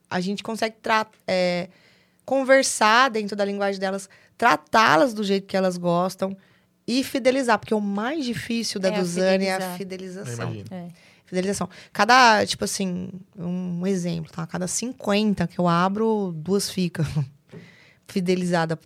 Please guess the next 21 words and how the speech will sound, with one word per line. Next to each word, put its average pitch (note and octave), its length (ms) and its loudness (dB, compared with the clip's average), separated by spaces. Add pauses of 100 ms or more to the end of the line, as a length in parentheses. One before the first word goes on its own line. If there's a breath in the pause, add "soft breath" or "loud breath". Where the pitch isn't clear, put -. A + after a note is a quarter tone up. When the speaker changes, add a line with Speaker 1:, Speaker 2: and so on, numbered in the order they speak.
Speaker 1:
pra F3 140 -2
sempre, D#3+ 440 -6
assim. D#3+ 200 -8
Então, F3+ 600 -8
se G#3 180 -12
você G3 160 -8
come-, G3 200 -4
é, F3+ 160 -2
isso A3+ 300 -6
tudo B3 240 -4
é C4+ 80 2
experiência, G4+ 720 -6
né? C4+ 140 -8 (300 soft breath)
Você - 140 -8
vai G3 160 4
adquirindo A#3 440 -2
essa D#4 140 -4
experiência F#3+ 380 -2
de F#3 100 -4
entender F#3 680 -2 (480 soft breath)
pessoas, F3+ 720 -2